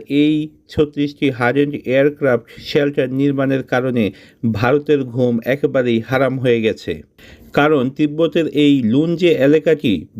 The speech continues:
ভারতের মূল সীমান্ত অর্থাৎ ম্যাকমোহন লাইন থেকে মাত্র চল্লিশ কিলোমিটার উত্তরে এবং ভারতের অরুণাচল প্রদেশের যে তাওয়াং সীমান্ত এলাকা রয়েছে সেখান থেকে প্রায় একশো থেকে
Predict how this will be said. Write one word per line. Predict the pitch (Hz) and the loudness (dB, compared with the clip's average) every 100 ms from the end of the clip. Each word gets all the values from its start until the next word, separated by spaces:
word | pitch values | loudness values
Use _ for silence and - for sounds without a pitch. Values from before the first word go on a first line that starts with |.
| 104 | -4
ভারতের | 113 135 156 - 113 131 294 - _ _ - - _ 120 | 0 0 0 0 2 0 -4 -12 _ _ -20 -20 _ -4
মূল | 131 180 202 | 0 0 0
সীমান্ত | - 165 156 143 127 | 0 0 2 0 0
অর্থাৎ | 117 - 160 147 | 0 0 -2 -2
ম্যাকমোহন | 135 120 151 - 170 170 170 151 | -2 2 0 0 -4 0 2 2
লাইন | 131 131 160 180 | 2 2 0 -4
থেকে | - 156 147 123 107 147 285 - | -4 -4 -2 -4 -2 -2 -4 -6
মাত্র | 131 147 160 _ 160 156 | -4 -4 -4 _ 2 2
চল্লিশ | 147 170 170 170 165 - | 0 -4 -2 -2 -4 -8
কিলোমিটার | 165 151 143 143 139 135 | -2 0 2 2 0 0
উত্তরে | - 160 - - 139 110 87 - | -4 -6 -4 -2 0 0 -2 -6
এবং | - 135 151 107 95 | -2 0 2 0 -4
ভারতের | 110 117 160 185 - | -2 0 0 0 0
অরুণাচল | 151 156 170 185 185 180 175 | 2 2 2 -4 -2 -2 -2
প্রদেশের | - 156 160 170 - 220 214 233 - _ _ | -2 2 2 0 2 2 0 -4 -16 _ _
যে | 131 131 | -2 0
তাওয়াং | 135 - 147 165 175 185 | 0 2 4 4 2 -2
সীমান্ত | 208 - 165 156 160 156 | -6 -6 -4 -2 -2 2
এলাকা | 151 143 147 147 | 2 4 2 2
রয়েছে | 135 151 147 - 139 | 4 4 2 -2 -2
সেখান | 185 - 160 160 151 | -2 -2 0 2 -2
থেকে | 147 151 143 131 123 127 - | 0 0 0 -2 -2 -2 -2
প্রায় | 135 127 120 - | 2 4 2 0
একশো | 139 156 - 165 | -6 -6 -4 -4
থেকে | 151 151 147 | 0 -2 0